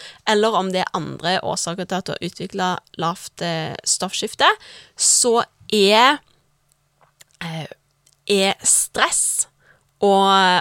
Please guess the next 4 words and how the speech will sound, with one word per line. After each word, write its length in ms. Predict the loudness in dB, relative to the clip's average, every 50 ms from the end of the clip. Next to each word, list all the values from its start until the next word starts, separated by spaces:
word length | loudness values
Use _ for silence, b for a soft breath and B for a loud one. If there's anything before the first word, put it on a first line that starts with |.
| -2 0 _
overarbeida 1080 | 4 6 6 6 4 2 2 2 2 2 2 2 2 2 2 2 4 4 4 4 2 0 -2 -2
eller 600 | -2 -2 0 0 0 0 0 -2 -4 -8 -8 -8 -10 -4
slitne 800 | -2 0 2 2 0 0 -2 -6 -6 -8 -6 -4 -2 0 0 0 0 0
eller 240 | 0 0 0 -2